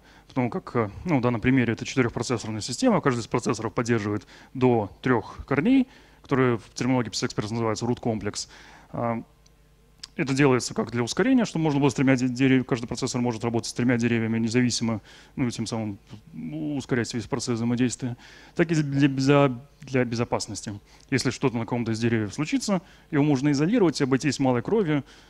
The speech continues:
э, сохранив остальную топологию, э, в целостности.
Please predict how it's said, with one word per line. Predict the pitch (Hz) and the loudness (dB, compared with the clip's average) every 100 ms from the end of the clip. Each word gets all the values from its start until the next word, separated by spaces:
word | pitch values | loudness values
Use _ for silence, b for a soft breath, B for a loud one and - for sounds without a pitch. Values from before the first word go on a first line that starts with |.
| B | B
э, | 135 120 117 117 127 123 | -2 0 0 -2 -4 -6
сохранив | - 135 156 - | -2 0 0 -2
остальную | 113 - 127 123 | -10 -2 0 0
топологию, | - 123 117 120 101 - - - | 0 0 0 -2 -4 -10 -18 -12
э, | 175 | -4
в | 127 117 107 | -2 -2 -4
целостности. | - 113 107 143 127 - | -6 -6 -8 -12 -12 -14